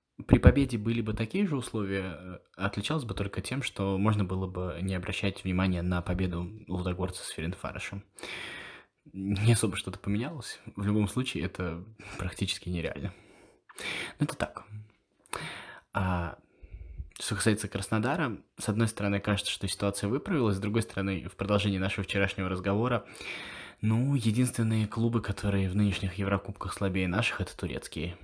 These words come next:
Это действительно так, у них всё ещё хуже, так что это может кого-то немножко успокаивать. Вот. Базель обыграл Хетафе. А, у Краснодара последний матч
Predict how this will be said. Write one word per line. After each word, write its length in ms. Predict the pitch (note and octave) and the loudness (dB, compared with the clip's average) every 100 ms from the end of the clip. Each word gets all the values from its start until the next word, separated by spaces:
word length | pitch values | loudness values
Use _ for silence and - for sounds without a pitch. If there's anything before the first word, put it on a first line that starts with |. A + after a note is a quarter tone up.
| - | -10
Это 680 | D#2 E2 - G2+ G2 F#2+ F#2+ F#2 F2 - - - | -8 -8 -2 2 2 2 -2 -6 -8 -14 -12 -8
действительно 500 | F2+ - E2+ G2 F2 | -8 -8 -4 -2 0
так, 240 | F2+ - | -2 0
у 40 | G#2 | 0
них 200 | F2+ F2+ | 0 -4
всё 160 | - | -6
ещё 180 | E2+ - | -4 -4
хуже, 300 | - D#2 E2 | -6 -8 -8
так 200 | - F2 | -8 -10
что 420 | - - B2 A#2+ - - - - G2+ | -10 -8 -6 -6 -6 -8 -6 -4 -2
это 160 | G2 | 2
может 240 | F2+ G2+ - | 4 4 2
кого-то 340 | G2 F#2+ - | 2 2 0
немножко 340 | F#2 F#2 - | 0 0 -2
успокаивать. 640 | - - - - - - - - _ - _ _ _ _ - - - - - - - - | -6 -10 -8 -6 -6 -8 -12 -18 _ -20 _ _ _ _ -16 -12 -10 -10 -12 -14 -16 -6
Вот. 360 | E2+ - - - _ _ _ _ _ _ _ _ _ _ _ - | -4 -4 -10 -20 _ _ _ _ _ _ _ _ _ _ _ 0
Базель 340 | D3 A#2+ G#2 G#2 | 6 6 4 0
обыграл 300 | G2 G2+ G#2 | 2 4 4
Хетафе. 560 | F#2+ A2 B2 - G#2 - - _ - _ - | -2 -4 -4 -4 -8 -10 -20 _ -20 _ -12
А, 640 | D2+ C2+ A#1 A#1 B1+ - - | -8 -6 -6 -8 -8 -12 -8
у 580 | G2+ G2 F#2 F2 E2 D2+ - _ _ _ _ - | -4 -2 -2 -4 -4 -8 -14 _ _ _ _ -8
Краснодара 400 | G#2 - G2+ F2+ | -4 0 2 2
последний 400 | G2+ - G2 F2+ | 0 0 0 2
матч 320 | F2 F2+ - | 0 -2 -6